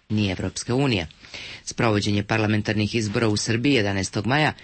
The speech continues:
koštaće oko milijardu dinara, rečeno je na sednici Republičke izborne komisije.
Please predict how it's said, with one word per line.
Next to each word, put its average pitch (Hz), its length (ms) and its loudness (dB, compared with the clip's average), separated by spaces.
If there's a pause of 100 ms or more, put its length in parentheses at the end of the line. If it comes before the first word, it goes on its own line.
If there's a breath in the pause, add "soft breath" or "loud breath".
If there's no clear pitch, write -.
(280 loud breath)
koštaće 123 480 -2
oko 135 200 0
milijardu 110 580 2
dinara, 90 360 -2
rečeno 90 520 -2
je 87 100 -2
na 87 260 -6
sednici 85 480 -4
Republičke - 520 -6
izborne - 380 -8
komisije. - 520 -4